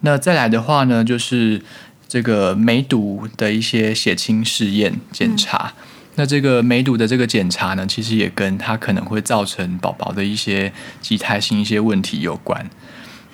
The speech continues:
Speaker 1: 那所以呢，这些常规检查呢，都非常的重要。再来就是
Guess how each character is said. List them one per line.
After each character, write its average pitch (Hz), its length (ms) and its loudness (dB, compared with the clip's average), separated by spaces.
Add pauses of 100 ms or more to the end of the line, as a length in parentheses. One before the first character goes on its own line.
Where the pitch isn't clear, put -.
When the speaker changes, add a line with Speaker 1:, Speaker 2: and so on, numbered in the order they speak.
Speaker 1:
那 127 160 4
所 123 200 0
以 113 60 4
呢， 101 220 2
这 98 140 -2
些 117 240 0
常 107 320 -2
规 117 160 0
检 92 240 0
查 - 380 -2
呢， - 120 -6
都 98 280 -4
非 107 120 -4
常 101 140 2
的 90 80 -6
重 95 320 -2
要。 98 260 0
再 135 140 0
来 110 180 2
就 107 140 -2
是 113 340 2